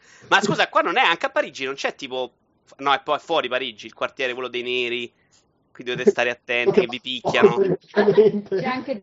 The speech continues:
Speaker 3: dentro Parigi.
Speaker 1: Dentro? E quindi che fate? Voi
Speaker 3: No.
Speaker 1: livitate schifandoli oppure no? Non è, non è vero che sono così temibili?
Speaker 3: No, allora, la roba assurda è stata che l'anno scorso siamo venuti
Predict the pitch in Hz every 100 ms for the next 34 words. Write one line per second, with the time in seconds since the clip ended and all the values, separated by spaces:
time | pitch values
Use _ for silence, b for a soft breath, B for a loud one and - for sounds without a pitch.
0 | _ 226 220 196 180 165 156 160 156 -
1 | 160 143 123 135 131 _ - 135 220 262
2 | 233 131 123 120 113 123 151 175 190 226
3 | 226 202 - 175 202 247 269 269 240 175
4 | - 170 160 143 113 107 - 131 139 139
5 | 139 147 123 143 135 127 - 123 131 127
6 | 123 113 - 101 - _ _ _ _ _
7 | _ - - 349 - 339 349 359 359 285
8 | - - 226 247 285 330 320 302 320 302
9 | 254 - - 208 233 247 285 - 269 269
10 | - - 226 220 208 208 175